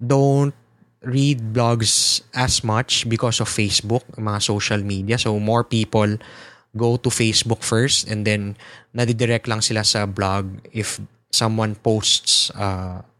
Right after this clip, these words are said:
a, a blog post in Facebook. So, you have to find other channels. So, podcasting is one of them. And yun, hindi pa, hindi pa kasi ganun ka-crowded ang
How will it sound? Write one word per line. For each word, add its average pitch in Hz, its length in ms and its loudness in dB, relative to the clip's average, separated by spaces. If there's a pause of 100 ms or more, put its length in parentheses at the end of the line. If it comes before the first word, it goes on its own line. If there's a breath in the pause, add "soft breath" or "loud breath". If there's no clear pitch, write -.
a, 110 100 -2 (240)
a 113 140 -6
blog 107 320 0
post 117 320 2
in 98 160 -8
Facebook. 98 560 -2
So, 113 260 0 (800 loud breath)
you 139 160 0
have 165 160 -2
to 160 80 -4
find 156 240 0
other 123 320 0
channels. 110 480 0
So, 107 320 -2 (340)
podcasting 123 800 -2
is - 160 -2
one 107 180 0
of 95 140 -6
them. 98 400 -2 (1120 loud breath)
And 110 640 2
yun, 131 480 0
hindi 139 160 2
pa, 131 480 0
hindi 139 160 -2
pa 135 160 -2
kasi 131 160 0
ganun 120 240 -2
ka-crowded 110 560 0
ang 101 160 -4